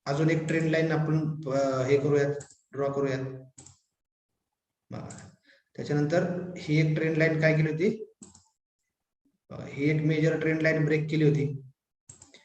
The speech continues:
बघा, हे कन्फर्मेशन दिलं. हा लक्षामध्ये बघा.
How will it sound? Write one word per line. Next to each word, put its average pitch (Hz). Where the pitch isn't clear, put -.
बघा, 135
हे 139
कन्फर्मेशन 156
दिलं. -
हा 139
लक्षामध्ये 151
बघा. -